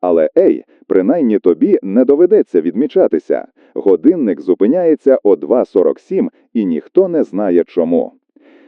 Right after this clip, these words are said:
Якщо ти читаєш це, значить, вже запізно відмовлятися. Перший бак вже блимає,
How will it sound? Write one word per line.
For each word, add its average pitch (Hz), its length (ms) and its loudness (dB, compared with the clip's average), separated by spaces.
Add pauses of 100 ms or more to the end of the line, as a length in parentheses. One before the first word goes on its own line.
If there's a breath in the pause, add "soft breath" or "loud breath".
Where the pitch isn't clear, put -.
Якщо 107 480 0
ти 143 140 0
читаєш 123 560 0
це, 65 320 -4
значить, 107 480 -4
вже 131 300 0
запізно 107 560 -2
відмовлятися. 78 840 -2 (420 soft breath)
Перший 110 440 0
бак 131 300 -4
вже 120 240 -2
блимає, 107 600 0